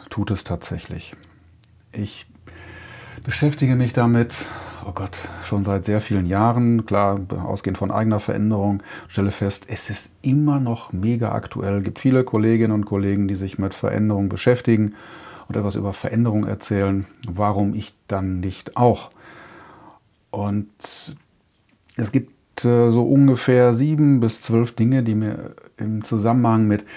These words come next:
Veränderung aufgefallen sind, beziehungsweise auffallen. Und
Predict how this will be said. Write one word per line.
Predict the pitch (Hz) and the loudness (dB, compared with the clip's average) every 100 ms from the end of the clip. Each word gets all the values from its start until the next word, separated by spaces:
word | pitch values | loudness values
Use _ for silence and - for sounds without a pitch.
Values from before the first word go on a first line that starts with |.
| - - - | -20 -16 -12
Veränderung | - 110 110 104 98 | -4 0 2 0 0
aufgefallen | 101 107 - - 117 117 117 | -2 -2 -4 0 2 4 2
sind, | 117 139 - | 2 -2 -4
beziehungsweise | 101 - 107 98 98 95 95 95 | -8 -4 -2 0 0 -2 -2 -2
auffallen. | - 120 - 113 107 104 | -2 -4 -2 -2 0 0
Und | 104 | -4